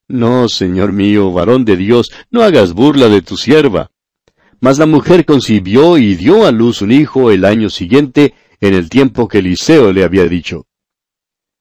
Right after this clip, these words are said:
Debido a que la mujer sunamita había hospedado tan bondadosamente a Eliseo, él le prometió que tendría un hijo. Ahora ella no lo había hospedado buscando algún lucro, por decirlo así,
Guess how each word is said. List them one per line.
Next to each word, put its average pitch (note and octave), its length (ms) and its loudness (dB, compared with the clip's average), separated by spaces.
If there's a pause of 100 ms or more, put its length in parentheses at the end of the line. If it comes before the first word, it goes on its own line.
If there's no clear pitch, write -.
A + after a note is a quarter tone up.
(140)
Debido E3 340 0
a C#3 40 0
que C3+ 80 2
la A#2 80 4
mujer G2+ 320 0
sunamita G2+ 500 0
había F#2 200 0
hospedado F#2+ 500 -2
tan C3+ 360 0
bondadosamente G#2 880 0
a F2 40 0
Eliseo, E2+ 520 -2 (440)
él D#3+ 160 2
le D#3+ 60 2
prometió B2+ 400 0
que C#3 140 0
tendría B2+ 420 0
un A#2+ 80 0
hijo. E2+ 380 -4 (800)
Ahora C#3 200 4
ella F3 200 2
no A2+ 160 0
lo A2+ 80 2
había G2+ 180 2
hospedado G#2 480 -2
buscando G#2+ 480 -2
algún F#2 380 -2
lucro, G#2 400 -2
por F2 140 -8
decirlo G#2 340 -4
así, C3 340 0